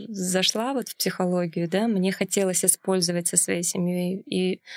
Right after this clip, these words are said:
старшие коллеги всегда предупреждали: «Не стоит этого делать дома.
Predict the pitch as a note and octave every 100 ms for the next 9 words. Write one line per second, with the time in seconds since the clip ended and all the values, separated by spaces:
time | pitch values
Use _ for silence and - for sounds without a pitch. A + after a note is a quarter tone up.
0 | - - - - F#3+ - F3+ F#3 F#3 F#3
1 | F#3 - E3+ F3+ F3+ F3 E3+ - E3+ F3+
2 | E3+ E3 E3+ E3+ - G3 F#3 F3 E3+ E3
3 | D#3+ F3 E3+ E3 D#3 E3 E3 F3